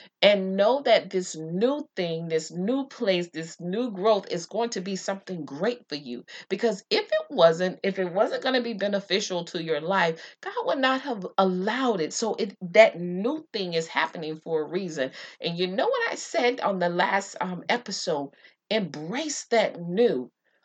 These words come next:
Embrace the new, no matter what it looks like. Embrace your new look, your new, um, attitude, the way that you talk. Find newness in every day because there's something new to experience in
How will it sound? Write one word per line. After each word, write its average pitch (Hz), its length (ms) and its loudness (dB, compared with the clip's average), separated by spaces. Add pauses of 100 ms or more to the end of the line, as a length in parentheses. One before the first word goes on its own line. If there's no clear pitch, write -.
(240)
Embrace 240 580 2
the 214 140 2
new, 175 280 -2
no 208 160 2
matter 277 280 2
what 294 220 6
it 302 120 0
looks 277 440 0
like. 170 260 -4
Embrace 226 580 2
your 226 140 2
new 208 220 -6
look, 196 420 2
your 160 320 2
new, 196 400 -4 (320)
um, 170 380 0
attitude, 202 720 0
the 180 120 2
way 277 400 2
that 233 260 4
you 170 260 -6
talk. - 460 0 (260)
Find 262 500 -2 (260)
newness 170 600 -2
in 156 240 -6 (140)
every 175 340 -2
day 165 220 0
because 156 400 0
there's 180 240 0
something 226 520 -2
new 226 200 0
to 156 180 0
experience 165 720 -2
in - 220 -8